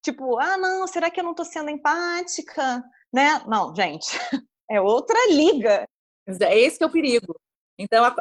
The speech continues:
Speaker 2: a consciência e o conhecimento te salvam, sabe?
Speaker 1: Porque como a gente tá com esse papo todo, né, de entender os sentimentos, aqui,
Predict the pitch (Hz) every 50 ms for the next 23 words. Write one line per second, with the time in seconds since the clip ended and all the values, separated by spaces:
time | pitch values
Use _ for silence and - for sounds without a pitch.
0 | - 226 247 254 262 - 294 294 339 440 415 - - - 330 294 254 247 262 311
1 | 339 - - 285 - - 277 254 254 269 262 - 294 247 226 220 240 254 294 339
2 | 359 339 294 - - - 370 370 - - - 311 226 254 285 330 311 233 202 202
3 | 175 175 - - 226 247 277 294 240 202 175 170 _ _ _ - - - - -
4 | 220 - 220 220 233 240 - 233 233 240 226 226 - - 208 196 - - - -
5 | 233 262 302 311 214 233 220 208 202 208 202 185 185 - 202 180 175 175 190 196
6 | 190 - 175 180 - - 175 160 175 175 185 - - 180 - 208